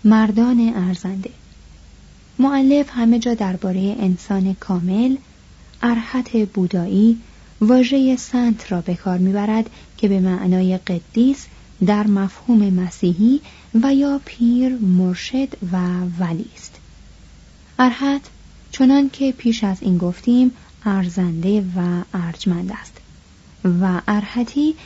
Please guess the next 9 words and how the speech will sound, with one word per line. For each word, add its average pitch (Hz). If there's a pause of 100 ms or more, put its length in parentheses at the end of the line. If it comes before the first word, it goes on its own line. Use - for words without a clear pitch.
(200)
آخرین 240
مقام 277
در 214
سیر 254
مقامات 190
بودایی 185
به 175
شمار 175
می‌رود. 196